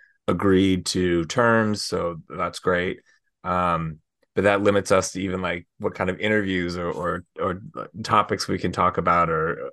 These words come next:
you know, without promoting any work out there right now that isn't part of those waivers. So that's really the part that I wanna stress, uh, of what, of how we're trying to figure out what we can still do.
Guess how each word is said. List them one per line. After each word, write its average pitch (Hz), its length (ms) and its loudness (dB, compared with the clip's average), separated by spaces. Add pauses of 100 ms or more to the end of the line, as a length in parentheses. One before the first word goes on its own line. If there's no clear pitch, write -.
you 90 160 -10
know, 85 160 -4
without 95 420 2
promoting 92 720 4
any 87 300 -6
work 87 380 -6
out 85 240 -6
there 76 180 -2
right 78 220 -2
now 78 280 -4
that 76 280 -4
isn't 85 520 -4
part 85 240 2
of 82 120 -2
those 80 180 0
waivers. 80 400 -4
So - 100 -10
that's 87 240 2
really 87 460 2
the 82 340 -2 (400)
part 87 240 0
that 80 300 0
I 101 100 4
wanna 95 200 4
stress, - 560 0 (360)
uh, 87 400 2
of 87 200 -2
what, 95 200 2
of 95 180 2
how 101 220 6
we're 95 120 6
trying 92 220 -4
to 87 60 -6
figure 87 300 -2
out 78 100 -2
what 90 160 0
we 80 120 -8
can 90 140 -6
still 90 240 -4
do. 80 380 -4